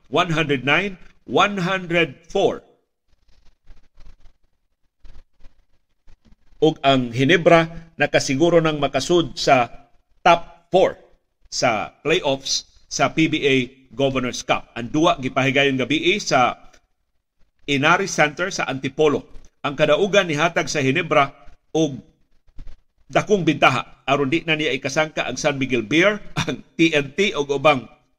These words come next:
mas lig-on nga mga teams. Sa unang hugna sa playoff, si Justin Brownlee nakascore og thirty-eight points. Pagpangusa kadaugan sa Ginebra, samtang si Christian Stan Hardinger nipuno og twenty-three points.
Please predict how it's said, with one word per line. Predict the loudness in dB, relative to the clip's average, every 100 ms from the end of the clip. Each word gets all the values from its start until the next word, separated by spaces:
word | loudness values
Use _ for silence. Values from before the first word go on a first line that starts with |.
| _
mas | -4 -2
lig-on | -2 -2 -2 -2
nga | -2
mga | -4 0
teams. | 0 0 -2 -10 -12 -18 _ _ _ _ _ _ _ _ _ _ -14 -12 -12 -14 -16
Sa | -2 0 4
unang | 4 2
hugna | 2 0 -2
sa | -2 -2
playoff, | -2 -2 -4
si | -4 -2
Justin | -2 -2 -2 0
Brownlee | 4 4 2 0 0 -2
nakascore | -8 -10 -4 -4 -4
og | -8 _
thirty-eight | 0 0 -2 -2 -2 -2
points. | -6 -6 -8 -8 -8 -12 _ -20 _ _ -16 -4
Pagpangusa | -4 -4 -6 -4 -4
kadaugan | -2 -2 -2 -4
sa | -2
Ginebra, | -2 -2 -2 -2 -2
samtang | -4 -4 -6
si | -8 -12
Christian | -6 -6 -4 -6
Stan | -4 -4 -4
Hardinger | 0 0 0 -4 -6 -8 -18 -20 -20 _
nipuno | -8 -2 -2 -2
og | -6 -8 _ -2
twenty-three | -2 0 -4 -2 -2 -4
points. | -4 -4 -4 -8 -8 -10